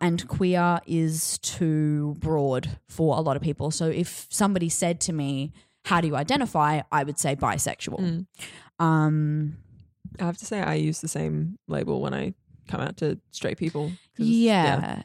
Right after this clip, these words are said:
Speaker 1: exactly, exactly. And it's just easier. I mean, you don't wanna go into a whole thing about, "Well, meh," um, because,
Speaker 2: Here's
Speaker 1: yeah,
Speaker 2: a twenty
Speaker 1: I'm,
Speaker 2: page
Speaker 1: here's a
Speaker 2: essay.
Speaker 1: twenty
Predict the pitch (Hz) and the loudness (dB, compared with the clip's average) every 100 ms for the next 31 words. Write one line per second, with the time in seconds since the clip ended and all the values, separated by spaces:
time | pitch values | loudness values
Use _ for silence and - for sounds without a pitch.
0 | - 202 190 190 170 170 104 - - 175 | 0 2 4 2 0 -4 -4 -4 -4 0
1 | 147 - 165 165 160 143 - 185 - - | -2 -2 -4 -2 -2 0 2 2 0 -4
2 | - 170 165 156 135 123 - 156 151 151 | -2 0 2 2 0 0 2 2 2 2
3 | 127 175 175 170 175 170 156 151 151 139 | 2 2 4 4 4 2 4 4 4 2
4 | 147 - 147 - 143 143 143 143 123 117 | 0 0 -2 0 -2 -2 -6 -4 -6 -4
5 | 247 349 480 392 233 185 170 185 269 _ | -4 4 6 8 8 8 6 4 0 _
6 | 466 453 403 277 202 185 - - - 190 | -4 2 6 6 6 4 0 -6 2 4
7 | 190 190 190 180 202 214 196 - 302 175 | 4 2 0 0 2 2 4 4 6 6
8 | - 190 180 180 175 185 170 156 160 - | 4 4 6 6 4 2 2 2 0 6
9 | 415 349 - 311 302 | 6 8 8 10 10